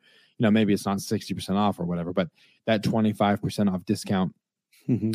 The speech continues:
Speaker 1: on, you know, on the initial sale for them, just to get them, you know,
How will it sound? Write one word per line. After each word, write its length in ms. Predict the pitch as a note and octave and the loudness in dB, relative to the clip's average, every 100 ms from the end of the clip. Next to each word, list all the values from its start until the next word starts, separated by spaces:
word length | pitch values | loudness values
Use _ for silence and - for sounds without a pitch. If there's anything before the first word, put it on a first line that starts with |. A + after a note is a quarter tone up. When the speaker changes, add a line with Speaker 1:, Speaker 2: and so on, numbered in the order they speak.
| A2+ | 0
Speaker 1:
on, 260 | A#2+ A#2 A#2+ | 2 2 2
you 80 | A#2+ | 0
know, 160 | G#2+ | 0
on 220 | G2 A2 G#2+ | 0 0 2
the 60 | |
initial 360 | G2+ G#2 - F2 | 4 2 0 -6
sale 340 | - A#2+ A2 | -2 2 2
for 220 | G#2+ F#2 | 0 -2
them, 320 | F2+ F2+ F2 F2+ _ _ _ - | 0 0 0 -2 _ _ _ -2
just 220 | A2+ - | 0 0
to 60 | |
get 160 | G#2 G2+ | -2 2
them, 260 | G2 F#2+ F2+ | 2 2 2
you 140 | G#2+ | 0
know, 60 | G#2 | 0